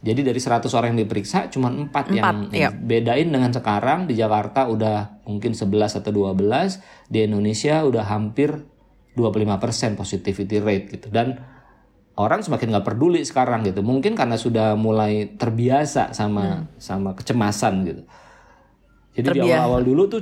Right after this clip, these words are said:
Speaker 1: cemas, cemas banget sampai yang nggak kemana-mana gitu.
Speaker 2: Hmm.
Speaker 1: Gitu.
Speaker 2: Iya, betul.
Speaker 1: Jadi ya, nah mungkin ini juga terjadi lah kalau kita baca sejarah ya dulu ya di, di, eh, flu Spanyol juga mungkin sama juga gitu. Orang
Speaker 2: Hmm.
Speaker 1: letih gitu.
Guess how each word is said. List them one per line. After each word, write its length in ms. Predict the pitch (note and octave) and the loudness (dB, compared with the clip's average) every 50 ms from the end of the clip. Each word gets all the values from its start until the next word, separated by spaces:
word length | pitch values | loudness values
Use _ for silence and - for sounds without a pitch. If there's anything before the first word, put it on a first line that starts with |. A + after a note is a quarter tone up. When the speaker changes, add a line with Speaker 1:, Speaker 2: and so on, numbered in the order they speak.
| - | -6
Speaker 1:
cemas, 400 | - - D3 B2 C#3+ C#3 C3+ - B2+ C3 | -4 -4 -2 0 0 0 -2 -4 -8 -8
cemas 320 | - - C3+ C#3 C3 B2+ | -4 -2 0 0 0 0
banget 320 | C3 B2+ A#2 A#2+ E3 G3 F#3+ | 0 0 2 2 2 0 0
sampai 400 | D3+ B2 B2+ D#3+ E3 D#3 C#3+ - | 0 0 2 2 0 0 0 0
yang 480 | C#3 C3+ B2+ A#2+ B2 B2 A#2+ A#2+ A#2+ | 0 0 0 0 -2 -2 -2 -2 0
nggak 240 | A#2 A2+ G2+ - - | 0 0 0 0 0
kemana-mana 560 | A#2+ A2+ A2+ A#2 A#2+ C3 D3+ D#3 D3 C3 A#2+ | 0 2 2 2 2 2 2 2 2 2 2
gitu. 240 | A2 G#2+ G2 G2 - | 2 0 0 0 0
Speaker 2:
Hmm. 320 | G3 F#3+ D#3 D#3 D#3 D#3+ - - _ - - - - | -2 0 -2 -4 -8 -10 -12 -18 _ -20 -20 -16 -10
Speaker 1:
Gitu. 140 | - A2 A2+ | -4 0 0
Speaker 2:
Iya, 100 | F3 E3+ | 2 2
betul. 320 | D#3+ D#3+ D#3 G#2 - C3 | 2 2 0 2 2 2
Speaker 1:
Jadi 80 | C3 A#2 | 2 2
ya, 120 | G#2+ G#2 G2+ G2+ G2+ G2 G#2+ - - - - _ _ - | 0 0 -2 -4 -4 -6 -10 -12 -16 -20 -20 _ _ -4
nah 60 | F3+ B3+ | 0 2
mungkin 240 | B3+ B3+ C#4+ G4+ G4+ | 2 2 2 2 2
ini 240 | F#4+ F#4+ G4+ F#4+ | 2 4 2 4
juga 160 | D#4 - D#3 D3+ | 4 4 2 2
terjadi 480 | - D#3 D3+ E3 F3 G#3 B3 D4 A#3+ | 0 0 2 2 2 2 2 2 4
lah 160 | D3+ A#2+ A2+ | 4 4 4
kalau 80 | A#2 A2+ | 2 2
kita 240 | A2+ A#2 - A#2+ A2+ | 0 2 2 2 2
baca 160 | A2+ A2 A#2 | 0 0 -2
sejarah 400 | A2 A2+ A#2 A2 A2 G#2 G#2 A2 | -2 -2 0 2 2 2 2 2
ya 160 | A2 A2 A2 | 2 2 4
dulu 320 | B2 B2+ B2+ B2+ D3 E3+ - | 4 4 6 6 4 4 2
ya 160 | G#2+ G2+ G#2+ | 0 -2 -2
di, 400 | G#2+ G#2 G2+ G2 G2 G2+ G2+ - - - - - - - - _ _ | -2 0 0 0 0 -2 -4 -6 -10 -20 -20 -20 -20 -20 -20 _ _
di, 240 | - - A2 G#2+ G#2 | -8 -2 0 0 0
eh, 680 | G#2 G#2 - - - - G2 F#2+ G2 G2+ G2 G2 G2 F#2+ | 0 -4 -10 -14 -6 -2 0 2 4 4 4 2 2 0
flu 240 | G2 - B2+ B2 A#2+ | -2 0 0 0 0
Spanyol 480 | A#2+ - - F#2+ G2+ A2+ D#3 F#3+ D3+ C#3 | 0 -2 -4 -2 0 0 0 2 2 2
juga 320 | D3+ A#2 A2 G2 - - | 2 2 0 0 -2 -6
mungkin 400 | - A#2+ B2+ B2+ - - C4 D#4+ | -6 -4 -4 -4 -2 -2 -4 -4
sama 240 | - - B2 A2+ A2 A2 | -2 -2 0 0 2 2
juga 280 | C3 E3 - B2 A2+ | 2 2 2 2 0
gitu. 160 | F#2 G2 - | 0 0 0
Orang 160 | - C#3 E3 F3 | 0 0 0 0
Speaker 2:
Hmm. 80 | E3+ E3 F3+ | 0 0 0
Speaker 1:
letih 220 | E3+ D#3+ F3+ - - - | 0 -2 -2 -4 -4 -8
gitu. 200 | - G2+ - - | -10 -10 -8 -10